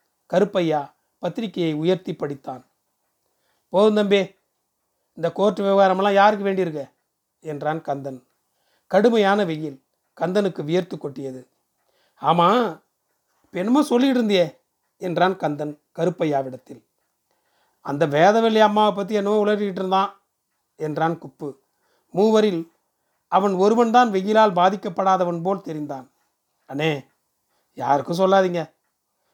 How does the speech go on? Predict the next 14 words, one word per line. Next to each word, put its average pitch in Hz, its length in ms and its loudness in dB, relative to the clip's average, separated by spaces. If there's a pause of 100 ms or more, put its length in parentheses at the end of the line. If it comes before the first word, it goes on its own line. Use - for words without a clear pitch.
(120)
இந்த 156 180 -8
கேஸ் 202 320 -2
பத்தி 180 280 -2 (500)
ஒரு 139 180 -10
முக்கியமான 170 520 -2
விஷயம் 208 320 0
எனக்கு 180 200 -4
தெரியும்" 190 360 -2 (360)
என்றான் 160 380 -4
கருப்பையா. 143 540 -10 (1160)
"என்ன, 175 440 0 (560)
வேதவல்லியும் 202 720 2 (500)
சந்திரசேகர 208 500 2
மோரியும் 202 420 2